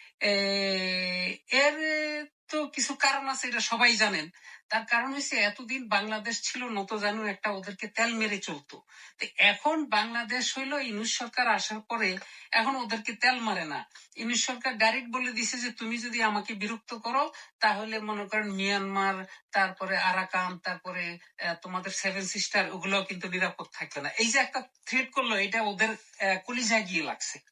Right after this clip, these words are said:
এই ঘটনাগুলো এখান থেকে আসছে। তারপরে, আহ,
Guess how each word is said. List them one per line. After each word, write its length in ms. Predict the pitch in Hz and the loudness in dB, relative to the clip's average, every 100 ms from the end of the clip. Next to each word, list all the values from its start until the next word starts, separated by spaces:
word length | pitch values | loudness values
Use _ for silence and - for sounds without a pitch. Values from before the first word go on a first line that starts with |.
| _ _ _ _ _ | _ _ _ _ _
এই 100 | 196 | -4
ঘটনাগুলো 540 | 185 185 247 240 247 | -2 2 2 2 0
এখান 240 | 233 196 214 | -2 -2 -4
থেকে 220 | 226 214 | 0 2
আসছে। 320 | - - 143 - - - - - | 2 0 -6 -10 -14 -14 -16 -2
তারপরে, 680 | - 220 240 240 262 302 339 - _ _ _ - | 4 6 6 0 -2 0 -2 -6 _ _ _ 2
আহ, 840 | 202 190 180 180 175 175 175 175 | 6 6 6 6 6 6 6 2